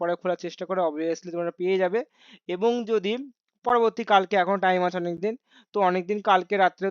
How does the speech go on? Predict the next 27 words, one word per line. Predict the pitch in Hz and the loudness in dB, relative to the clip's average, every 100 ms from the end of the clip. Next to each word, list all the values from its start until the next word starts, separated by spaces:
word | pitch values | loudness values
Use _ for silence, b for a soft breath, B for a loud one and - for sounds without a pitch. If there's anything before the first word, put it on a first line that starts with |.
| 190 | -2
তুমি | 190 | -4
কিন্তু | 175 185 180 | -2 -4 0
কালকেও | 180 165 147 190 | 2 2 0 -4
করতে | 175 165 165 | -4 -4 0
পারো। | 160 180 - b b b | 0 0 -4 b b b
তো | 170 175 175 160 | -4 -2 -4 -6
ওই | 175 180 _ | -6 -8 _
তিন | - 196 | -6 -2
তারিখে | 202 208 214 | -2 0 0
পরীক্ষা, | 214 220 - 254 - | -2 -2 -2 -2 4
টাইম | 240 233 170 | 6 6 4
আছে | 160 151 | 0 -6
প্রচুর, | 156 240 262 b b - | -6 -6 -6 b b -12
তুমি | 208 196 | -8 -2
যখন | 165 185 214 | -2 -2 -6
খুশি | 185 202 185 | -6 -10 -6
করতে | 165 170 | -6 -4
পারবা, | 165 175 220 | -4 -2 -4
কিন্তু | 208 214 254 | -4 -6 -4
but | 226 240 - 156 | 0 0 0 -6
আজকেই | - 233 220 | -6 -8 -4
করতে | 202 214 | -4 -4
হবে | 214 | -4
এটা | 202 | -2
কোনো | 196 180 | -2 0
মানে | 175 | 0
নেই, | 202 | 0